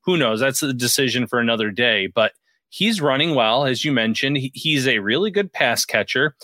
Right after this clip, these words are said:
And, and I know they drafted James Cook, and that's Cook's specialty. Uh, but you mentioned it, Matt. Last year in Miami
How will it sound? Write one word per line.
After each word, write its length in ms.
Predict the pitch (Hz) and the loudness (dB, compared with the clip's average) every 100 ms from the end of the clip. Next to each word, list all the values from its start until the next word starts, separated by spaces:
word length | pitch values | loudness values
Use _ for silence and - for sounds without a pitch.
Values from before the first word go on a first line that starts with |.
| - - | -20 -2
And, 140 | 151 143 | 0 0
and 140 | 156 | 0
I 80 | 151 | 2
know 180 | 143 143 | 2 0
they 140 | 175 | 0
drafted 420 | 143 123 139 147 120 | 0 0 0 -2 -2
James 340 | 120 127 135 | 0 0 -2
Cook, 280 | - 120 - | -2 -2 0
and 100 | 110 | 0
that's 260 | 110 - | 0 -2
Cook's 300 | - 139 - | -2 -4 -2
specialty. 760 | - - 113 - 110 - 117 - - - - | -4 -2 0 -2 -4 -2 -2 -4 -14 -8 -2
Uh, 180 | 123 127 - | -2 -2 -4
but 100 | 143 | -2
you 120 | 147 185 | -2 0
mentioned 380 | 175 196 120 | 0 0 -2
it, 80 | 98 | -4
Matt. 280 | 90 95 95 | -4 -4 -2
Last 420 | 113 147 202 - | 0 2 0 0
year 100 | 220 | 0
in 60 | 214 | 2
Miami 600 | 175 139 156 165 90 | 2 2 2 0 -4